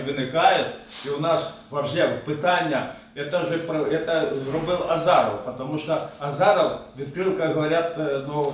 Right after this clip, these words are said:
ящик Пандори, тому що до, до Азарова було заборонено, як, е, рішеннями Верховної Ради, так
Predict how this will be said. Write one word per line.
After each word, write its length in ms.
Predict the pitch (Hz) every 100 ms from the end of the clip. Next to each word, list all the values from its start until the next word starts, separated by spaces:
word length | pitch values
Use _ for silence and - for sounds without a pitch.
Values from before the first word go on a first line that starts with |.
| - -
ящик 460 | 139 156 170 170 165
Пандори, 460 | 180 180 156 120 113 123
тому 180 | 143 165
що 140 | 180 143 - - -
до, 320 | 127 123 147 151
до 360 | 110 165 180
Азарова 600 | 151 139 185 214 175 -
було 260 | 117 151 165
заборонено, 720 | - 165 170 - 156 131 123 131
як, 320 | 156 175 - 160
е, 220 | 156 135
рішеннями 500 | 156 165 165 156 147
Верховної 640 | 135 147 - 165 151 139
Ради, 340 | 139 190 - 117
так 220 | 135